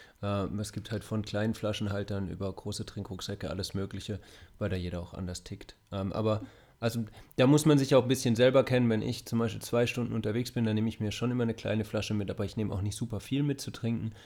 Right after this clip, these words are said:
Ich trinke dann lieber vorher ein bisschen mehr. Ähm, und das ist vielleicht, je nachdem, wann man Sport macht, auch nochmal so ein Tipp, ähm, dass man zum Beispiel, ähm, das, das, was man den Tag über, ähm, trinken sollte, ich glaube, wir haben das auch vor kurzem mal gesagt, ich glaube, es sind,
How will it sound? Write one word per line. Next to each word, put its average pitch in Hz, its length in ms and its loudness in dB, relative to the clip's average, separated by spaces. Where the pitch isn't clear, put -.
Ich - 120 -10
trinke 117 260 0
dann 107 80 2
lieber 104 220 -2
vorher 117 320 -2
ein 104 120 -2
bisschen 104 380 -4
mehr. 104 320 -2
Ähm, 98 360 -2
und 107 140 -4
das 117 140 0
ist - 200 -8
vielleicht, 117 440 2
je 117 80 2
nachdem, 117 300 0
wann 113 100 2
man 107 140 0
Sport 107 260 -4
macht, 101 240 -6
auch - 160 -8
nochmal 107 320 -4
so 101 80 -8
ein 98 140 -6
Tipp, - 260 -10
ähm, 101 400 -6
dass 101 180 -6
man 104 160 -2
zum 104 140 -6
Beispiel, 101 340 -6
ähm, 95 440 -6
das, 117 340 -2
das, 117 200 -2
was 120 140 -2
man 110 160 0
den 107 120 0
Tag 110 260 -4
über, 104 260 0
ähm, 104 200 -4
trinken - 260 -4
sollte, 113 280 -2
ich - 100 -10
glaube, 104 160 -2
wir 92 100 -4
haben 107 140 -2
das 98 120 -6
auch 98 140 -6
vor 101 160 -8
kurzem 107 320 -6
mal 98 140 -4
gesagt, 98 300 -8
ich - 100 -16
glaube, 98 220 -6
es - 60 -10
sind, 98 200 -6